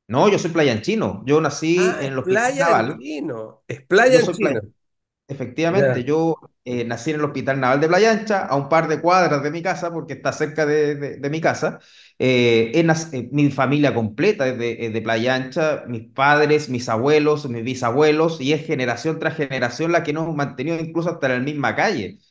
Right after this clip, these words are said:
Speaker 1: Eh, mi abuelo incluso fue gen-, eh, dirigente vecinal y muchos de los vecinos me dicen de que gracias a él se logró pavimentar gran parte de las calles que hay en la, en el, en nuestro barrio.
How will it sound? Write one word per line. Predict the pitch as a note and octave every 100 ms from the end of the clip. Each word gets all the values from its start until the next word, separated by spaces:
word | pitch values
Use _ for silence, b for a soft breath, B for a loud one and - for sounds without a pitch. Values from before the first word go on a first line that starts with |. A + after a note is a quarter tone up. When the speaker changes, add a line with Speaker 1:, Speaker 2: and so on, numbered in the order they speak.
| b _
Speaker 1:
Eh, | B2 B2 C#3
mi | D3
abuelo | C3+ E3+ G3 G3+
incluso | D#3 B2+ F3 F3
fue | E3 E3+
gen-, | E3 E3 -
eh, | C3 A#2+ A#2 G#2+ -
dirigente | C3+ B2+ E3 E3 D#3+
vecinal | D3+ C#3+ C#3+ C#3+ F3 E3+ - _
y | C3
muchos | C3+ F3+ G3 E3+
de |
los | D#3+ D3+
vecinos | C3+ - F#3 F3
me | D#3
dicen | D#3+ D#3+ D#3+
de | C#3+
que | C#3+
gracias | B2+ D#3 D#3+ D3
a |
él | D#3
se | F3 D3+
logró | C3+ C#3 D#3
pavimentar | D3+ D3 C3 B2 D#3 D#3+
gran | C#3 D#3+ D#3+
parte | E3 D#3+
de | D#3+
las | C3 A#2+ -
calles | D#3+ D#3
que | D#3+
hay | D3
en | D3+ C#3+
la, | C3+ A#2+ G#2+ - _
en | C3
el, | B2 -
en | C3+
nuestro | C3 B2
barrio. | A#2 A3+ -